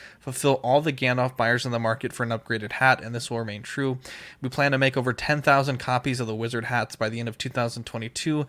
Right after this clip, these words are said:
Eventually, there will be so many wizard hats in the market that all the Gandalf orders will either have one or more, or will be able to easily acquire one. They did also say, uh, you can message them on their Facebook page, that, uh,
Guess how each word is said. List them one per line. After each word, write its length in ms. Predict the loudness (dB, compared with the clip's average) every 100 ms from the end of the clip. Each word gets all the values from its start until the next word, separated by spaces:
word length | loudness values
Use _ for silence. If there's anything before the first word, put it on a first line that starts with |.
| -8 -20 -8
Eventually, 360 | 0 0 0 2
there 100 | 4
will 40 |
be 100 | 4
so 200 | 0 0
many 160 | 2 0
wizard 320 | 0 0 -2
hats 280 | 0 0 0
in 80 | -6
the 60 |
market 320 | -2 -2 -2 -4
that 120 | -6 -4
all 200 | 0 0
the 120 | 0
Gandalf 420 | -2 0 0 -2
orders 360 | -6 -6 -4 -6
will 120 | -6
either 140 | -6
have 440 | -6 0 0 -2 -4
one 220 | -4 -4
or 160 | -6 -8
more, 400 | -4 -2 -2 -4 -14 -20 -4
or 120 | 2
will 80 | 2
be 160 | 4 2
able 200 | 0 -4
to 120 | -8 _
easily 420 | -6 -6 -2 0
acquire 440 | -2 -2 -2 -2 -2
one. 360 | -8 -14 -16 -18 -18 -18 -20 -4
They 180 | 0 2
did 240 | 4 4
also 340 | 4 2 2
say, 460 | 2 2 2 2 0 -6 -20 -20 -20 -6
uh, 200 | -2 0
you 100 | 0
can 140 | -4 0
message 300 | 0 0 -2
them 160 | 0
on 80 | 0
their 100 | -2
Facebook 460 | -2 -2 -2 -6 -8
page, 420 | -4 -4 -6 -14 _ -20 _ _ _ _ _ _ -16 -10
that, 460 | -2 0 0 0 0
uh, 260 | 0 0